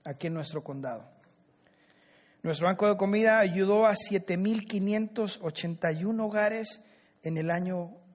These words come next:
veinte veintitrés. Estas son grandes cosas. A veces queremos que todo sea su-, sobrenatural y súper con luces y súper. No, tenemos que ser las manos y los pies de Cristo.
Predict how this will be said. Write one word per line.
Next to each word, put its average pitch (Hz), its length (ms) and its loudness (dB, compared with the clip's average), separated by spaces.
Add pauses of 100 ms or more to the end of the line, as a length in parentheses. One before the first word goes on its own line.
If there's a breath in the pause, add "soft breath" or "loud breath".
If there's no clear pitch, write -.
veinte 160 380 -6
veintitrés. - 760 -14 (1300 soft breath)
Estas 202 380 -2
son 180 140 -2
grandes 190 320 -4
cosas. 208 720 -8 (1400 soft breath)
A - 80 -2
veces 190 260 2
queremos 214 560 2 (300 loud breath)
que 185 120 -2
todo 226 280 0
sea 220 160 2
su-, 220 260 0 (160)
sobrenatural 220 1080 2
y 214 100 0
súper 214 560 -2
con 170 280 -4
luces 214 600 -2
y 185 120 -6
súper. 202 440 -4 (500 loud breath)
No, 339 380 -4 (760)
tenemos 240 220 -2
que 233 120 -6
ser 247 140 -4
las 240 160 0
manos 240 320 -2
y 220 40 -6
los 208 180 -8
pies 240 220 -8
de 226 140 -10
Cristo. 247 600 -8